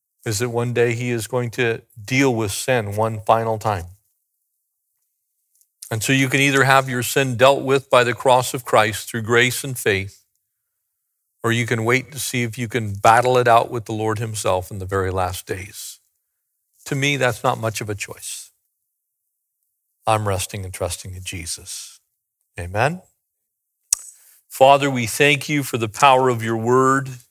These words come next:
and we pray that you'd encourage those who need encouraging, that you would strike a measure of righteous fear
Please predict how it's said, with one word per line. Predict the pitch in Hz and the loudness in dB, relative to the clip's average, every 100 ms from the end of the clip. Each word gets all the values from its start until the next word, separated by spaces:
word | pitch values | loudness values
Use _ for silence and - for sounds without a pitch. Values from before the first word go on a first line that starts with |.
| _ _ _ _ _ _ - - | _ _ _ _ _ _ -12 -6
and | 117 | -2
we | 123 | -2
pray | - 156 143 | 2 4 6
that | 135 123 - | 2 -2 -2
you'd | 123 | 0
encourage | 127 113 - 147 143 127 117 | -2 -2 2 4 4 2 4
those | 135 135 135 - | 6 6 2 -4
who | |
need | 131 131 | -4 -4
encouraging, | 131 131 147 151 131 110 107 101 - _ _ _ _ _ _ _ | -4 -4 2 2 2 -2 -6 -8 -16 _ _ _ _ _ _ _
that | 123 123 | -2 0
you | 143 | 2
would | 135 135 120 - _ - | 4 4 2 -12 _ -6
strike | - - 143 147 147 | -2 6 6 6 4
a | |
measure | 127 135 147 135 139 | 4 6 4 4 4
of | 127 120 107 | 4 2 -4
righteous | 139 123 139 139 - 120 - | 2 6 6 4 -2 -2 -4
fear | - 156 156 107 95 | 0 0 2 -2 -6